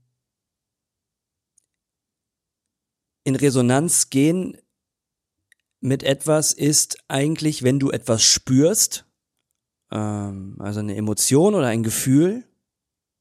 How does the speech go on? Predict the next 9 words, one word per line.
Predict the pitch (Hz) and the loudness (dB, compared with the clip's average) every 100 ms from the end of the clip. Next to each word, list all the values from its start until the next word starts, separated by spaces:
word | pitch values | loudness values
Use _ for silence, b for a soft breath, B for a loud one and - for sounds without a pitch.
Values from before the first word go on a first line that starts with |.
| _ _ _ _ _ _ _ _ _ _ - | _ _ _ _ _ _ _ _ _ _ -8
verspürst | - 139 - 139 135 175 - - | -2 0 0 2 2 2 0 -2
oder | - 123 117 | -4 0 2
generierst | 123 127 120 139 165 - - | 2 0 2 2 2 0 -2
zu | - 165 | 0 2
etwas, | 151 - 151 - | 2 0 0 0
was | 135 | -2
passiert | 139 127 - 104 - | -2 0 2 0 0
im | 113 110 | -6 -4
Externen. | 98 - - - 85 | -4 -4 -4 -8 -10